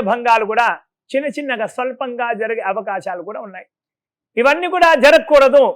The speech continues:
అంటే కనుక ఈ ధనస్సు రాశి వారు గురుగ్రహం యొక్క అనుగ్రహం పొందాలి. ప్రతి గురువారం నవగ్రహ ప్రదక్షిణ, అలాగే గోమాత సేవ, అలాగే దత్తాత్రేయ స్వామి వారి యొక్క సేవ, అలాగే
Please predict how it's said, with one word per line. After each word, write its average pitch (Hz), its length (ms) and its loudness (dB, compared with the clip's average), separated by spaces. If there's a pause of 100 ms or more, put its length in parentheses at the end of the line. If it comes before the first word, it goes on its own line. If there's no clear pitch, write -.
(300)
అంటే 214 240 0
కనుక 185 220 -4 (760)
ఈ 175 120 -8 (680)
ధనస్సు 247 440 -4
రాశి 226 320 -6
వారు 202 240 -4 (1000)
గురుగ్రహం 294 640 0 (100)
యొక్క 233 160 -4 (200)
అనుగ్రహం 233 460 -4
పొందాలి. 185 420 -10 (520)
ప్రతి 208 180 -2 (100)
గురువారం 202 400 -2
నవగ్రహ 190 320 -4 (120)
ప్రదక్షిణ, 196 380 -10 (640)
అలాగే 180 380 -4 (140)
గోమాత 226 340 0 (120)
సేవ, 208 140 -6 (560)
అలాగే 180 380 -2 (400)
దత్తాత్రేయ 262 580 4
స్వామి 233 320 -2
వారి 214 180 0
యొక్క - 140 -12 (120)
సేవ, 233 160 2 (1080)
అలాగే 175 360 0